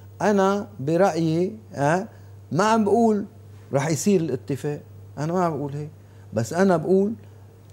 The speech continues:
لهذا الاتفاق وبالشكل الكامل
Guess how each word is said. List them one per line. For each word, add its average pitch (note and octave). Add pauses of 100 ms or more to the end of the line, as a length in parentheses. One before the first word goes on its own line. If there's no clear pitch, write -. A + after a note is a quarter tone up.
(160)
لهذا D3
الاتفاق C3+ (480)
وبالشكل B2+
الكامل A#2